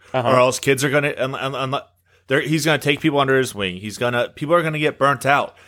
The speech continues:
Speaker 2: And having a guy like Josh, it's a long season. Having a guy like Josh Naylor makes the game fun. You see the energy. You see, even when things are bad, you see him talking. A-, a-, and you can see him picking people up.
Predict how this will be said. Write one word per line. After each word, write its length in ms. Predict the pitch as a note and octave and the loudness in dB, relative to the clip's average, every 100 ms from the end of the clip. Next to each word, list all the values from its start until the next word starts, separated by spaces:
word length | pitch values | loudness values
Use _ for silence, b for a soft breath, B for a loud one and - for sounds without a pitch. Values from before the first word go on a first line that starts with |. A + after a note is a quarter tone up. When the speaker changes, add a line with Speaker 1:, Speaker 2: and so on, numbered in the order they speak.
| b b | b b
Speaker 2:
And 100 | A#2 | -2
having 240 | A#2+ D3 E3 | 0 0 -2
a 40 | |
guy 220 | C3+ C3+ | 0 2
like 220 | C3 B2 A2+ | 2 0 2
Josh, 240 | A#2 C3 | 0 0
it's 120 | C3 | 0
a 60 | D#3 | -2
long 340 | B2 A2+ C3 A#2+ | 0 2 0 0
season. 360 | - A2+ F2 | -4 -4 -4
Having 220 | G2 C3+ E3 | -2 -2 0
a 40 | |
guy 100 | D3 | 2
like 160 | D3 C3+ | 2 2
Josh 300 | B2+ B2+ - | 2 0 0
Naylor 340 | C3+ C3 A#2 - b b b | 0 2 0 -4 b b b
makes 260 | A2+ A#2+ - | -2 -2 0
the 80 | |
game 240 | A#2 B2 A2+ | 2 2 0
fun. 380 | - A#2 G2 F#2+ | -2 0 0 -2
You 80 | |
see 180 | G2 C#3 | -4 -4
the 220 | C3 C3 | -2 0
energy. 400 | C3 A#2+ G2 G2+ | 2 0 0 -6
You 180 | F#2+ G2 | -10 -10
see, 220 | G2 C3+ | -10 -8
even 320 | C3+ C#3+ D#3 D#3+ | -4 0 0 0
when 140 | D3+ | 0
things 220 | D3+ C3+ | -2 0
are 80 | C3+ | 0
bad, 280 | A#2+ B2 G#2+ | 2 2 0
you 80 | G#2+ | -4
see 180 | - A#2 | -4 -4
him 120 | A2 | -2
talking. 560 | A2 G2+ - F#2+ E2+ - b b b | 2 2 0 -8 -12 -16 b b b
A-, 40 | A#2 | 0
a-, 380 | A#2+ A#2+ A#2 A2 | 2 2 0 -4
and 280 | G#2+ G#2 - | -8 -14 -12
you 140 | B2 | -10
can 160 | A#2 A#2 | -8 -6
see 240 | - B2 | -4 -2
him 180 | B2 A#2+ | 0 -2
picking 300 | - A#2+ A#2 | -2 -2 -4
people 340 | A#2+ G#2 G2+ | -8 -4 -2
up. 280 | G2 E2 _ | -2 -2 _